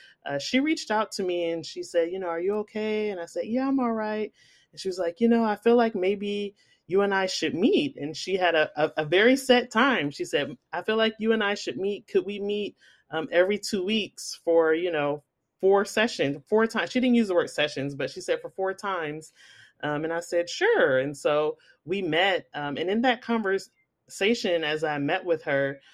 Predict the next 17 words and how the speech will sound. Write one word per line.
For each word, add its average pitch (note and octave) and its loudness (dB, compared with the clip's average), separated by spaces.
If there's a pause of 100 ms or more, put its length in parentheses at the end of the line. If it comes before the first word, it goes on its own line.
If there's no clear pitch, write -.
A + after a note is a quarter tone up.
(240)
um, C#3+ -4
she A#3+ -2
just D4+ -2
asked A3+ 0
me C4 4
some B3+ 0
more A3+ 2
questions G3 -2
just E3 -6
about E3+ 2
what E3 4
was F3 -4
going D#3 -2
on D#3+ -2
in D#3+ -4
my D3+ -2
life, D3 -4